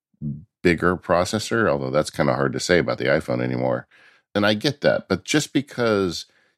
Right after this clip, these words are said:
you can't do that one thing, like, for me, the one thing would be screencast editing. I, I record so many screencasts, and I edit those on a big screen Mac with, you know, software that's unavailable for I O S. So, of course, I can't do that,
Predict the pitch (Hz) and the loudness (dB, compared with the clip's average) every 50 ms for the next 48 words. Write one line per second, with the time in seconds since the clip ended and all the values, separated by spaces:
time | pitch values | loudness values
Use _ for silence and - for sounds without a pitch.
0 | _ - 95 - - 117 110 87 73 92 92 87 87 71 - - 80 90 90 87 | _ -6 -6 -2 2 2 2 2 2 -2 0 2 2 0 0 -2 0 0 0 0
1 | 80 - - 104 87 69 65 62 55 78 92 - - 104 98 113 123 120 107 95 | 0 0 0 0 0 0 -2 -2 -2 -2 -2 0 0 0 2 2 2 2 2 2
2 | 85 87 85 82 87 87 80 78 78 76 69 - - 82 78 76 78 76 - - | 0 0 0 0 0 -2 0 0 0 -2 -2 0 0 2 2 2 0 -2 -4 -4
3 | - 131 117 - - 76 57 55 - - - 64 60 65 - 64 - - - - | -2 0 0 0 0 -2 -2 -2 -4 -4 -2 -2 -2 -2 -4 -6 -8 -8 -10 -10
4 | - - 69 73 76 - - - 87 87 85 82 78 - - - 80 80 78 71 | -4 -2 -2 0 -2 -2 -4 0 0 2 2 0 -2 -6 -6 -2 0 0 0 -2
5 | - - 73 76 82 82 87 - - - 120 131 - - - - - - - - | 0 0 0 0 2 0 0 -2 -2 -2 -2 -2 -2 -4 -6 -6 -6 -6 -6 -4
6 | 71 71 69 69 58 65 65 71 73 - - 60 64 67 73 71 71 67 - 58 | -2 0 2 2 2 2 0 -2 -4 -2 -2 -2 -2 -2 -2 -2 -4 -2 -4 -6
7 | 55 - - - - 64 69 65 65 78 92 98 95 90 - _ _ - 53 - | -8 -8 -10 -8 -6 -4 -4 -4 0 0 2 2 2 0 -4 _ _ -6 -6 -6
8 | - _ _ - - - - _ _ _ _ _ _ - 80 76 65 58 58 - | -8 _ _ -20 -20 -20 -20 _ _ _ _ _ _ -4 -2 0 0 0 -2 0
9 | - 95 85 82 - - 92 87 82 76 64 53 - 65 62 64 58 69 80 90 | 0 0 0 0 -2 -2 -2 0 0 0 0 -2 -4 -4 -4 -4 -2 0 2 2
10 | 85 76 78 80 73 - - 76 69 71 76 73 71 71 67 67 - - 90 92 | 2 0 -2 -6 -6 -4 -2 0 2 2 2 0 0 -4 -6 -8 -6 -2 0 0
11 | 92 82 - - - 98 - - - 92 85 - 76 - - 87 71 65 - 76 | 0 0 -2 -2 -4 -6 -4 0 -2 -2 0 -2 -6 -2 0 0 0 0 -2 -6
12 | 78 80 95 80 64 - | -2 2 2 2 2 0